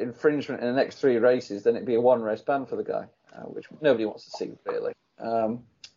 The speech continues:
but, uh, yeah, no, Leclerc, you know, put up a good race. He was able to, uh, defend the, uh, Mercedes this year, unlike he did last year. And I think a lot of that was due to tyre tactics. I think he went onto the harder tyre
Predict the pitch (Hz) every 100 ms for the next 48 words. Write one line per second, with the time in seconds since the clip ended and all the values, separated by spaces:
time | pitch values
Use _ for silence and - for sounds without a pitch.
0 | 127 - 151 - - - 156 196 147 139
1 | 139 - 165 175 165 - _ _ _ _
2 | _ 147 127 - 165 139 131 151 127 151
3 | 135 117 123 123 131 123 117 - 120 120
4 | 110 113 113 104 - - - 143 147 139
5 | 123 120 117 113 110 120 - 117 110 104
6 | 117 - 110 113 117 117 117 101 107 117
7 | 117 - 104 107 117 113 131 123 117 110
8 | 117 113 - 131 113 113 110 - - -
9 | 107 117 113 123 - 117 104 113 113 110
10 | 113 101 - - - 110 135 131 117 -
11 | 127 120 110